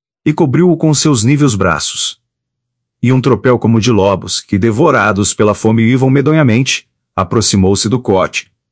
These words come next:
e o grito do postilhão denunciou-lhes que estavam essas feras humanas mil vezes mais temíveis que os chacais e as hienas. Tancredo reconheceu o perigo iminente que o cercava,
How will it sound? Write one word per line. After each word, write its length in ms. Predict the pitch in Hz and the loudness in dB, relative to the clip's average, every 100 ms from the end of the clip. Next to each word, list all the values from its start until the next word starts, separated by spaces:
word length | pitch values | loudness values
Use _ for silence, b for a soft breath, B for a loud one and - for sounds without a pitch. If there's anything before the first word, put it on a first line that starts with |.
| - | -6
e 100 | 120 | -2
o 60 | 98 | -2
grito 340 | 110 120 117 | 0 -2 -2
do 120 | 107 | -4
postilhão 760 | 104 143 - - 139 139 143 113 | -2 -2 -2 -2 0 2 2 0
denunciou-lhes 840 | 120 143 143 - 139 147 98 87 | 0 0 0 0 0 0 0 -2
que 200 | - - | -6 -4
estavam 400 | 127 110 143 139 | -4 -2 -2 0
essas 280 | 131 - - | -2 -4 -4
feras 340 | - 156 143 127 | -2 0 0 2
humanas 600 | 139 120 151 151 117 107 | 2 2 0 0 -2 0
mil 340 | 135 151 143 | 2 2 0
vezes 480 | 101 120 113 110 104 | 0 0 2 0 -2
mais 240 | 110 104 | -2 -2
temíveis 840 | - 147 123 98 139 147 98 90 - | -2 -2 0 0 0 0 0 -2 -2
que 100 | 135 | -2
os 100 | 120 | 0
chacais 640 | 151 143 135 127 170 - - | -2 -2 -2 -2 -2 -2 0
e 120 | 165 | 0
as 140 | 147 | 2
hienas. 540 | 139 117 160 98 - - _ _ _ - | 0 0 0 -2 -4 -10 _ _ _ -2
Tancredo 440 | 131 117 135 120 | 0 2 0 2
reconheceu 580 | 110 117 120 107 - 127 | 0 0 2 2 2 0
o 20 | |
perigo 340 | 117 104 110 | 0 0 2
iminente 560 | 110 95 90 110 113 - | 2 2 2 2 0 -2
que 80 | 113 | -2
o 20 | |
cercava, 720 | - 98 - 101 104 107 120 | 0 -2 0 0 0 0 -2